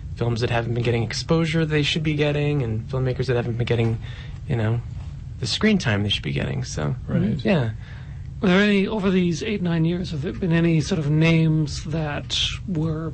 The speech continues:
Speaker 3: sort of unknown when you screened and have gone on to, like, uh, greater success?
Speaker 1: Not
Speaker 3: Is it
Speaker 1: yet, 'cause we've
Speaker 3: Not
Speaker 1: only done
Speaker 3: yet.
Speaker 1: it, like, three years.
Speaker 3: Oh, three years.
Speaker 1: Yeah.
Speaker 3: Okay.
Speaker 1: So
Speaker 3: So for, oh, for some reason, I had this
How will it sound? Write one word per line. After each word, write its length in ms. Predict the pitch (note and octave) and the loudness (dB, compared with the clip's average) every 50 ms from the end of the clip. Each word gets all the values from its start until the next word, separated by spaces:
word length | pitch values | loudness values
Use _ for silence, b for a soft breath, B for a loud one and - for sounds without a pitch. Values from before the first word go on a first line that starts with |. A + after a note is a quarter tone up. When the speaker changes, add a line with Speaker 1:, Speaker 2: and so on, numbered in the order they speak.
| - - | -8 -6
Speaker 3:
sort 180 | - G3 G3+ | -4 -2 -2
of 200 | G3+ - - - - - | -2 -4 -6 -6 -2 2
unknown 500 | A3+ F#3 F3 F3 E3+ E3+ E3+ F3 F#3 F#3 | 4 4 4 6 4 4 4 4 4 2
when 160 | F3+ F#3 F3 | 2 2 2
you 140 | E3+ E3 D3+ | 0 0 -2
screened 500 | C3+ - - - F3+ F3+ F3+ G3 G#3 G3+ | -2 -4 -4 -2 0 2 2 2 2 0
and 80 | G3 D#3 | 0 -2
have 140 | D3 C#3 | -4 -4
gone 240 | C#3 E3+ E3 D#3+ D#3+ | -2 -2 -2 0 0
on 240 | E3 F3 F3+ F#3 F3 | 0 0 0 0 0
to, 180 | - - - - | -2 -2 -4 -6
like, 460 | - - - - - - - - - | -6 -6 -6 -6 -6 -6 -6 -6 -6
uh, 220 | - - - - - | -6 -6 -6 -6 -6
greater 340 | - - F#3+ F3+ E3+ F#3+ | -4 -2 0 0 0 0
success? 540 | F3+ - - - - G3+ A#3 D4+ C#4+ - - | -2 -2 -4 -6 -4 -4 -4 -4 -4 -2 2
Speaker 1:
Not 300 | C3+ C3+ D3 D#3+ F3 - | 4 6 6 6 4 2
Speaker 3:
Is 80 | - - | 0 0
it 40 | D3 | 0
Speaker 1:
yet, 560 | D3 C#3+ C#3 C#3 C#3+ C#3+ B2 A#2+ C3 C#3+ C#3 | 2 2 4 4 4 4 4 2 0 -2 -2
'cause 100 | - - | -2 0
we've 100 | - - | 0 2
Speaker 3:
Not 40 | D3 | 4
Speaker 1:
only 120 | D3 C#3+ | 4 4
done 120 | C3+ C3 C3 | 4 4 2
Speaker 3:
yet. 80 | C#3 - | 2 2
Speaker 1:
it, 40 | - | 2
like, 200 | C3 C#3 C#3+ - | 0 0 -2 -4
three 240 | - - D#3 D3 | -4 -2 0 2
years. 420 | D3 D3+ D#3+ E3+ F3 F3 - - - - | 2 2 2 2 0 -2 -4 -6 -2 -2
Speaker 3:
Oh, 60 | B3 | -2
three 240 | A#3+ - - B3+ C#4 | -2 -2 -4 -4 -4
years. 220 | C#4 B3 - - | -4 -6 -4 -2
Speaker 1:
Yeah. 200 | - A#2+ A#2+ A#2 A#2 | 0 0 2 2 0
Speaker 3:
Okay. 180 | A#2 A#2+ A#2+ A#2+ - - - - - | 0 -2 -4 -4 -6 -8 -8 -8 -8
Speaker 1:
So 360 | - - C#3 B2 A2+ A2+ A#2+ | -4 -2 -2 -2 0 -2 -2
Speaker 3:
So 100 | - E4 | -2 -4
for, 180 | - - G#3 G#3+ | -4 0 0 2
oh, 160 | A3+ B3 A#3 | 2 2 0
for 140 | - - F#3+ | -2 -2 -4
some 200 | - - G#3 G3+ | -2 0 2 2
reason, 200 | G3+ F#3+ - F#3 | 2 2 2 0
I 20 | E3+ | -2
had 80 | E3 C3 | -2 -4
this 180 | C#3+ - - | -4 -6 -6